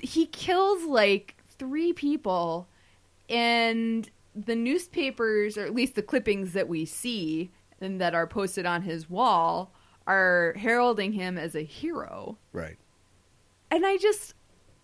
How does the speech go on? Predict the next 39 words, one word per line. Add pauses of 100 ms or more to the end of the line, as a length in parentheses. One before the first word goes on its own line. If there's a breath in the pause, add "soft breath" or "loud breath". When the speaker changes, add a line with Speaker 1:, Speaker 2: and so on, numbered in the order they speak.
(640)
Speaker 1:
as
I
was
watching
it,
I
was
not (160)
expecting
that.
So
I
was
kind (160)
of
like,
Speaker 2:
Yeah. (880 loud breath)
Speaker 1:
Yeah. (280)
So
I
was
kinda,
like, (260)
surprised
to (840)
see
that,
you
know?
I
mean,
I
know
he
killed (400)
some
of
the
s-,